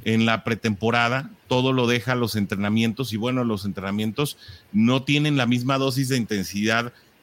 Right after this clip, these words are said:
eh, que un juego de temporada regular,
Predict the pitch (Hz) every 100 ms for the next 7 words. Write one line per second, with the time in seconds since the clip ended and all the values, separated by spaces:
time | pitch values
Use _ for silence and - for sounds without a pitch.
0 | - 107 - 110 113 131 127 131 127 120
1 | 104 107 95 101 101 110 139 127 98 107
2 | 117 127